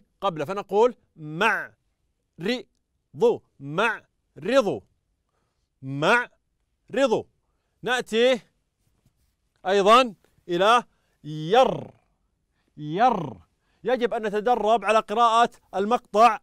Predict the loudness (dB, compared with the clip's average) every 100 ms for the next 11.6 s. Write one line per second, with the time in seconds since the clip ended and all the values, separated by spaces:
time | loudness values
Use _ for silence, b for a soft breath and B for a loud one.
0 | -10 -6 0 0 2 -2 -2 -2 4 6
1 | 6 0 _ _ 2 2 4 8 8 6
2 | _ -6 -2 0 0 -2 _ _ _ _
3 | _ _ -14 -2 -2 0 -2 -2 -2 0
4 | 0 2 2 0 -2 _ _ _ _ _
5 | _ -14 -8 -2 0 2 0 -4 _ -14
6 | -8 -4 2 4 4 0 -12 _ _ _
7 | _ -12 -2 0 0 -6 _ _ _ -6
8 | -4 -4 -6 _ _ _ _ _ _ _
9 | _ _ _ _ _ _ -10 -6 0 2
10 | 2 0 -10 _ _ _ _ _ _ -20
11 | -8 -4 -2 -2 -2 -4